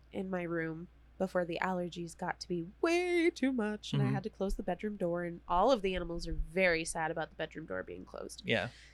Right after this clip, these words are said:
Speaker 1: Um, but he would come and he would, like, harass me in the middle of the night, and I literally, I learned to, in my sleep, just open up the blanket,
Speaker 2: So he could get in.
Speaker 1: tuck him in, and spoon him,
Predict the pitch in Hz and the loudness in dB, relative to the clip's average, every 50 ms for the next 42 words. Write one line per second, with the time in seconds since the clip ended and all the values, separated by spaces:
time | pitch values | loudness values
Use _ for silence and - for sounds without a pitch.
0 | - - - - 214 214 208 202 185 170 180 175 - - - - - - - - | -20 -8 0 4 4 6 6 6 4 2 0 -4 -10 -16 -20 -20 -20 -20 -20 -20
1 | - - - - - - - - - - - - - - - 208 196 208 226 202 | -20 -20 -20 -20 -20 -20 -20 -20 -20 -20 -20 -20 -8 -2 -2 -2 0 0 0 0
2 | 202 185 - - 220 196 190 180 175 175 - 175 175 170 - 165 165 160 - - | 0 -2 0 0 0 0 0 -2 -6 -6 -6 -6 -6 -4 -2 -4 -4 -4 -8 -12
3 | - - 180 170 175 170 160 165 - - - 220 220 214 233 240 240 240 254 254 | -6 -4 -2 0 2 2 2 2 0 -2 -2 -2 -2 -2 -4 -4 -4 -4 -4 -4
4 | 247 - 254 262 269 269 - - - - - - - - 202 208 208 202 196 208 | -4 -2 0 0 0 -2 -4 -8 -14 -20 -20 -6 0 4 6 6 6 4 4 4
5 | 220 240 269 247 226 214 190 175 170 175 175 185 196 196 208 220 233 233 - - | 4 6 6 6 6 6 6 4 4 2 2 2 2 4 4 2 0 -4 -10 -8
6 | - - 214 175 - 202 214 240 247 247 262 - - 247 226 190 196 - - - | -6 -4 -4 -2 -2 -2 -2 0 0 0 0 -2 -2 -2 -2 -2 -2 -6 -8 -6
7 | 180 180 - - - - - 180 180 - 226 226 254 247 - - - 247 233 277 | -6 -6 -6 -6 -6 -4 -2 0 2 2 0 0 0 -4 -6 -4 -4 -2 0 0
8 | 277 269 254 - - 151 190 190 135 120 120 113 - 120 113 107 107 107 107 113 | -2 -2 -2 2 6 8 8 8 6 4 0 -2 0 0 2 2 2 0 0 0
9 | 120 - 202 - - - 269 254 254 269 254 233 226 220 - - 185 180 180 180 | 2 2 2 2 2 0 0 0 2 2 2 2 2 0 -2 -4 -4 -4 -4 -6
10 | - - - - - - 277 302 285 240 226 202 170 156 165 175 185 175 | -8 -8 -8 -6 -2 0 2 2 4 2 2 2 0 -2 -4 -6 -8 -12